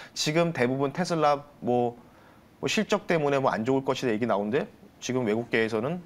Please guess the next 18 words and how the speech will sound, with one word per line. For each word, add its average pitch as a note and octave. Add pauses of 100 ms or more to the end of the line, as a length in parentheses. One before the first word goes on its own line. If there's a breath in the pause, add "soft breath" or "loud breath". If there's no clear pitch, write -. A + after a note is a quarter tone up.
생각보다, E3 (280)
음, G2 (240)
영업이 G#2+
잘 B2
나올 G2+
거다. - (460 loud breath)
이런 G#2
부분도 G2
예상하고 G2+
있습니다. - (300 loud breath)
한번 A#2
어떻게 A#2
될는지 A2 (260 loud breath)
뭐 F2+ (120)
보시면 G#2+
좋을 F2+
것 E2
같습니다. -